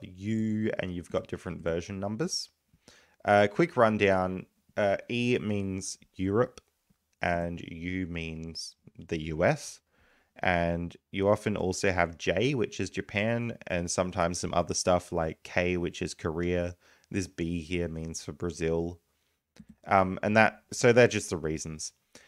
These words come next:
Generally, to be safe, you'll want a tas on the U S version. So you'll want something with a bracket U at the end of that.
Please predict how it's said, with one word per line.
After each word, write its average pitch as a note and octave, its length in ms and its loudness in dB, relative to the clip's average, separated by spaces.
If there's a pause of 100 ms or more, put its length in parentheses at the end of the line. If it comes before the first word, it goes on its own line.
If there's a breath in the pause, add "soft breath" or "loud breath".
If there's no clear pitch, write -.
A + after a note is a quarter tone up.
(120)
Generally, F#3 500 6
to F3 120 0
be C3 160 0
safe, G#2 640 -2
you'll G2+ 220 2
want G2 180 0
a F#2+ 220 2
tas F2 380 2
on F2 160 -4
the D#2+ 100 -6
U E2 180 0
S F#2 140 0
version. G#2+ 420 0
So - 160 -2
you'll G2 200 6
want A2 200 2
something G2 340 -2
with F2 140 -4
a E2+ 60 -2
bracket F2+ 520 0
U E2 460 -4
at - 160 -6
the F#2 160 -6
end G2+ 160 -6
of G2+ 120 -14
that. C#3+ 220 -4